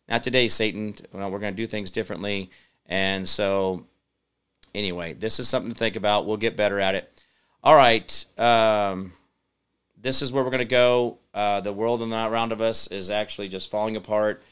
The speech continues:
Be the difference makers out there. Don't let these people get a hold of you. Don't let it happen, guys. They're lying to us in so many different ways, but I don't know what we're gonna do about the jars. I won't buy more jars from them, but I am,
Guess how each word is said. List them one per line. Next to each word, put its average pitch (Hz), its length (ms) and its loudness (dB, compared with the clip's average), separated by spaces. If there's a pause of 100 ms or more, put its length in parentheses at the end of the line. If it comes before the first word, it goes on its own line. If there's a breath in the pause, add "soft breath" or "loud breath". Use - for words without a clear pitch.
(320 soft breath)
Be 127 120 2
the 135 80 6
difference 120 380 0
makers 107 300 0
out 104 200 4
there. 104 180 4
Don't 110 380 0
let 117 120 0
these 113 140 -6
people 104 240 -4
get 101 140 2
a 98 60 2
hold 101 220 2
of 98 80 -4
you. 98 260 0 (440 soft breath)
Don't 120 340 4
let 117 180 8
it 110 80 2
happen, 98 420 0
guys. 92 600 2
They're 98 240 0
lying 110 340 2
to 117 140 -2
us 107 160 2
in 92 60 -10
so 107 160 -2
many 107 140 0
different 95 240 -2
ways, 101 360 2 (380 soft breath)
but 92 100 -4
I 110 60 4
don't 117 160 0
know 110 140 2
what 104 80 2
we're 101 100 2
gonna 101 140 0
do 95 140 0
about 87 200 2
the 87 80 -4
jars. 82 380 -2
I 98 120 -2
won't 107 360 2
buy 104 300 4
more 101 280 -2
jars 98 440 2
from 98 160 -6
them, 98 240 -2
but 92 140 -2
I 92 140 -2
am, 95 420 -4